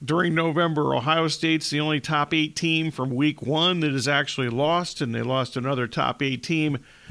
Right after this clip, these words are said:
How surprised are you that there has been little chaos in the last four weeks, and why have there been so few upsets over this stretch?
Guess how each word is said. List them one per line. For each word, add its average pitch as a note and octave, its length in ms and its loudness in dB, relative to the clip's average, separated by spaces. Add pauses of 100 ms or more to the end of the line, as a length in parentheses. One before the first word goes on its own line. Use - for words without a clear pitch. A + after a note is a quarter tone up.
How E3+ 240 2
surprised F3 640 2
are D#3+ 180 4
you D3+ 240 4
that D3 140 0
there C#3+ 200 2
has B2+ 120 0
been C#3+ 440 0
little D#3+ 300 2
chaos D3 680 2
in B2+ 100 -2
the B2+ 60 -4
last C#3 340 0
four D3 240 -2
weeks, C#3+ 340 -2
and B2+ 220 -2
why D3 240 2
have B3 160 2
there G3+ 140 2
been F#3 260 0
so F#3 260 0
few F3 300 0
upsets E3+ 540 -2
over A2+ 180 -2
this G#2+ 180 -2
stretch? - 560 -2